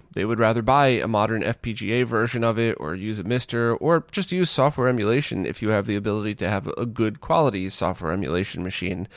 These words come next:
So, um, you know, if you're into, if you're somebody that enjoys a really good electronics project as much as playing a game,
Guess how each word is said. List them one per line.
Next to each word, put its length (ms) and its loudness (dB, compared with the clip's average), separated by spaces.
So, 400 6
um, 380 4
you 100 2
know, 100 6
if 180 2
you're 120 4
into, 600 0
if 140 0
you're 100 2
somebody 340 2
that 120 2
enjoys 480 4
a 60 2
really 220 0
good 280 0
electronics 580 0
project 560 -2
as 260 0
much 220 0
as 80 -4
playing 320 -2
a 40 -4
game, 440 0